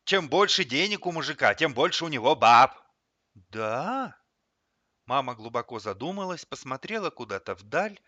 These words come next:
где за лесом просвистала уходящая в город электричка, и большая слеза, прокатившись по маминой щеке, вдруг капнула в миску с крыжовником.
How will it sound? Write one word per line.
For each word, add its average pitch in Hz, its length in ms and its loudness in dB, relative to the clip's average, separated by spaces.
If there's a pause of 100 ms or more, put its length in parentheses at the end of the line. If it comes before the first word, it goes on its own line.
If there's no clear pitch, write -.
(200)
где 170 240 -10
за 170 140 -6
лесом 170 380 -10
просвистала 156 680 -6
уходящая 147 640 -8
в 127 40 -20
город 139 320 -10
электричка, 131 720 -12 (440)
и 120 100 -4
большая 147 520 0
слеза, 123 520 2
прокатившись 170 720 -6
по 156 140 -4
маминой 143 420 -4
щеке, 127 540 -4 (340)
вдруг 107 340 -8
капнула 165 540 0
в 107 80 -14
миску 113 360 -10
с - 60 -16
крыжовником. 104 840 -6